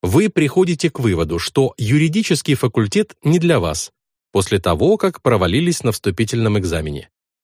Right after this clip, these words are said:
Решаете проводить больше времени с детьми, после того, как вас уволили, или работать над проектами, если вам не удается найти работу. Однако провал в бизнесе скрыть невозможно.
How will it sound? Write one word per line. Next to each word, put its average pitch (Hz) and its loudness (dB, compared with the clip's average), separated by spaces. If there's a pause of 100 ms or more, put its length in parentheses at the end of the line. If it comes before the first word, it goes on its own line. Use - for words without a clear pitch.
(180)
Решаете 139 2
проводить 135 0
больше 131 0
времени 143 2
с 120 0
детьми, 131 0 (260)
после 98 0
того, 92 2
как - -4
вас 107 0
уволили, 135 0
или 113 0 (180)
работать 123 0
над 127 0
проектами, 127 0 (340)
если 95 0
вам 147 0
не 113 2
удается 95 -2
найти 98 0
работу. 87 -2 (500)
Однако 123 0
провал 135 2
в 101 -4
бизнесе 123 -2
скрыть - -2
невозможно. 113 -2